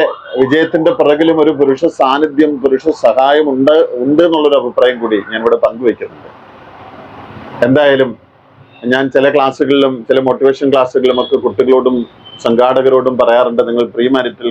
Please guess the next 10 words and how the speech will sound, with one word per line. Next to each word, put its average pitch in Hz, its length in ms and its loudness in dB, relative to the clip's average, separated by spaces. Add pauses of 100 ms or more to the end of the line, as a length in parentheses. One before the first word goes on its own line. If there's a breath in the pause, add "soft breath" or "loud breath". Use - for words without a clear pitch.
(160)
കൗൺസിലിംഗ് 123 520 -2
ക്ലാസ്സുകൾ 113 400 0 (500)
സംഘടിപ്പിക്കപ്പെടണം. 127 840 0 (460)
തീർച്ചയായും 165 560 2
അങ്ങനെ 165 240 2 (140)
സംഘടിപ്പിക്കപ്പെടുന്ന 147 920 -2 (100)
കൗൺസിലിംഗ് 131 480 -2
ക്ലാസ്സുകളിൽ 120 500 0 (640)
ചർച്ചാ 143 360 0 (140)
വിഷയമാക്കുവാൻ 147 760 0